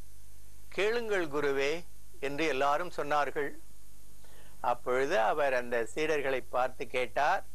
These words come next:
"அந்த புலி செய்தது சரியா தவறா? அந்த புலி செய்தது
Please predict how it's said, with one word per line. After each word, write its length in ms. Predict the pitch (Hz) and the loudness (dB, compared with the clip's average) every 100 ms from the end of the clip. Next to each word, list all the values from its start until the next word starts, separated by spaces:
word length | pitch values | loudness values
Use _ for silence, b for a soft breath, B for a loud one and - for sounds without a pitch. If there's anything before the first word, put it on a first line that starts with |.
| - B B B B | -6 B B B B
"அந்த 380 | 147 151 143 139 | 0 0 2 0
புலி 400 | - 190 226 262 | 0 -2 0 -2
செய்தது 580 | - 160 147 143 147 220 | 0 0 2 0 0 -2
சரியா 560 | - 131 131 127 147 | 0 0 0 2 2
தவறா? 500 | 185 120 104 95 - - - - - | 0 0 0 0 -2 -2 -4 -4 -4
அந்த 400 | 123 120 117 110 - - | -4 -2 -2 -2 -2 -2
புலி 280 | 143 160 180 | 0 0 0
செய்தது 880 | - 131 135 127 117 131 170 240 | 0 0 0 0 0 0 0 0